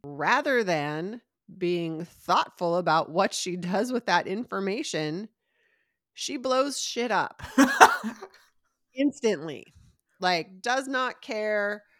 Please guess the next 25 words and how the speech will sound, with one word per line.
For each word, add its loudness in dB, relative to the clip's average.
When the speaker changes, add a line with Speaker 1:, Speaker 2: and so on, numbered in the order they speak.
Speaker 1:
what 0
anybody's -4
motivation -6
was. -8
I'm -8
not -6
saying -10
that -4
people -10
didn't -8
have -8
a -6
right -8
to -14
know. -6
I'm -2
not -6
saying -10
any -4
of -6
that. -8
But -4
I -2
am -2
saying -6